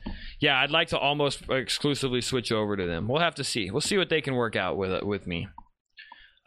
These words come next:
Uh, but also, man, I gotta get my channel up, 'cause I do. I wanna make the channel into something where I can do it full time. 'Cause right now,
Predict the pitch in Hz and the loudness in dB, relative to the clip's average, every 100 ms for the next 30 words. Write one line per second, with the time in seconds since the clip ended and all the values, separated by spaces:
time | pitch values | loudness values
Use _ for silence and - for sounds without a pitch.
0 | - 104 104 104 131 202 214 196 170 165 | -2 0 0 0 2 2 2 2 2 2
1 | 165 180 175 170 156 - 170 180 160 127 | 2 2 2 2 2 2 2 2 2 2
2 | 107 - 139 151 170 156 143 170 175 147 | 0 -2 0 0 2 2 2 2 0 0
3 | 156 160 - 127 - 160 170 151 139 131 | -2 -2 -6 -4 0 2 2 0 0 0
4 | 123 139 123 127 123 120 131 127 110 - | 0 -2 -2 0 0 0 0 0 0 0
5 | 120 - 123 110 95 127 123 190 190 175 | -2 0 0 0 -2 -2 2 2 4 4
6 | 196 208 | 4 2